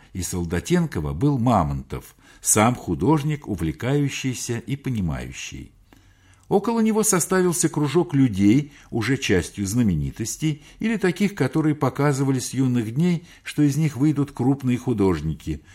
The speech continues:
как и оказывалось впоследствии. Беднота, гордая и неудачливая, иногда с презрением относилась к меценатам. "Примамонтились,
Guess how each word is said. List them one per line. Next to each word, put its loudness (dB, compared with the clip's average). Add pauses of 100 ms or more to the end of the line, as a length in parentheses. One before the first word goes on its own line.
(120)
как -4
и 0
оказывалось -2
впоследствии. -10 (460)
Беднота, 2
гордая 2
и -4
неудачливая, -4 (220)
иногда 2
с 2
презрением 4
относилась -4
к -10
меценатам. -4 (480)
"Примамонтились, 4